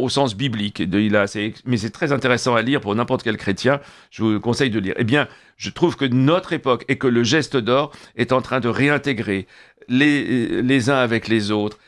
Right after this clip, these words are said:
les métiers, les uns par rapport. Nous venons de récompenser la maison de Pierre Loti. Eh bien, nous lui avons donné un grand prix, un millésime, parce que nous avons, euh, des distinctions sup-, euh,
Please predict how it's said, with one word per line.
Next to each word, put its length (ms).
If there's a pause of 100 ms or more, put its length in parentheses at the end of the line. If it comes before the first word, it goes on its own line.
(120)
les 160
métiers, 580
les 440
uns 80
par 140
rapport. 240 (400)
Nous 120
venons 180
de 60
récompenser 580
la 120
maison 240
de 40
Pierre 220
Loti. 360 (380)
Eh 80
bien, 400
nous 160
lui 160
avons 260
donné 280
un 100
grand 220
prix, 220
un 80
millésime, 640
parce 120
que 80
nous 180
avons, 440
euh, 180
des 160
distinctions 640
sup-, 280
euh, 100